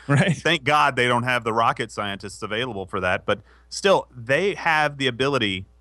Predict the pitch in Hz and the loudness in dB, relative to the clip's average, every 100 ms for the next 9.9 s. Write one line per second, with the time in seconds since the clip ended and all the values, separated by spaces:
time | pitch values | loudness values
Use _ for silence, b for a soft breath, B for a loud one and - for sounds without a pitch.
0 | - 123 110 117 147 147 120 104 - 127 | -2 0 2 4 4 4 2 0 0 2
1 | 104 90 110 98 143 170 170 139 123 120 | 2 2 -2 0 4 4 4 2 0 2
2 | 117 117 123 113 110 107 - _ 110 - | 2 0 -4 -4 -4 -6 -14 _ -8 -4
3 | 196 87 - - _ - - 160 165 - | -2 -2 -4 -16 _ -6 -2 0 0 0
4 | 143 170 196 143 92 b b 165 185 190 | 0 4 4 2 -2 b b -2 0 0
5 | - 208 185 - 196 190 147 151 165 147 | 0 0 0 0 0 0 -2 -2 -2 -2
6 | 156 175 - 180 151 - 180 254 269 208 | -2 -2 2 4 4 2 2 2 2 0
7 | 196 147 143 123 135 147 135 131 139 131 | 0 2 2 4 2 2 2 4 4 4
8 | 113 - - 151 151 127 123 110 117 117 | 2 -4 0 2 2 2 2 2 4 4
9 | 110 107 107 107 101 110 95 90 | 4 2 4 2 2 2 4 4